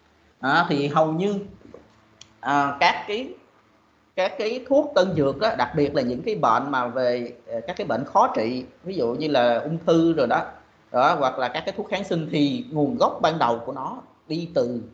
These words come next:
từ dược liệu rất là nhiều, đi từ dược liệu rất là nhiều. Bởi vì người ta xem cây cỏ giống như một cái nhà máy hóa học khổng lồ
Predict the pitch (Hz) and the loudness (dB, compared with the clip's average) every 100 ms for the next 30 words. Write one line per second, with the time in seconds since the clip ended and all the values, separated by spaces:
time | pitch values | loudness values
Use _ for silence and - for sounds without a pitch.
0 | _ _ _ _ 135 120 117 117 110 113 | _ _ _ _ -6 -4 -6 -6 -6 -6
1 | - 120 117 - - - _ - 143 127 | -6 -4 -6 -8 -16 -20 _ -10 -6 -6
2 | 113 113 113 180 120 110 - - - - | -4 -4 -2 -2 -2 -4 -8 -20 -20 0
3 | 139 190 165 147 165 185 208 190 185 196 | 2 4 4 4 2 2 2 2 2 2
4 | 185 - 98 - 190 185 226 - 156 131 | 2 2 2 2 0 -2 -2 -4 -4 -2
5 | 123 185 196 160 - - 127 180 120 120 | -2 -2 -2 -4 -6 -6 -2 2 2 0